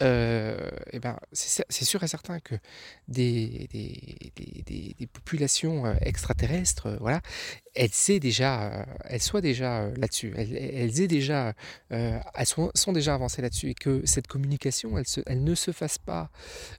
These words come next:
euh, par, euh, le matériel, mais par, en fait par l'immatériel, tout comme on envoie un email à quelqu'un, c'est immatériel, et ben c'est l'email plus plus quoi, évolué. Donc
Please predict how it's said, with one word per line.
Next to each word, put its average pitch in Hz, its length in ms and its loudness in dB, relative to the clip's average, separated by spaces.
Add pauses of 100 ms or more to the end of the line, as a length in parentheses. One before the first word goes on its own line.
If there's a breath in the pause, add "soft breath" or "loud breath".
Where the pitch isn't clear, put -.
euh, 123 400 4
par, 143 340 4
euh, 113 640 4
le 120 140 2
matériel, 135 400 2
mais 143 100 0
par, - 140 0
en - 40 -8
fait - 140 2
par 113 140 2
l'immatériel, 123 540 2 (460 loud breath)
tout 147 120 4
comme 131 300 2
on 117 100 -2
envoie 120 280 2
un 117 80 2
email 123 240 2
à 110 60 2
quelqu'un, 123 400 0 (400)
c'est 131 200 4
immatériel, 117 500 0 (380 loud breath)
et 107 40 -4
ben 110 240 -4
c'est 117 360 0 (160)
l'email 135 600 4
plus - 160 -2
plus - 260 -2
quoi, - 180 2
évolué. 127 440 2 (120)
Donc 131 120 -8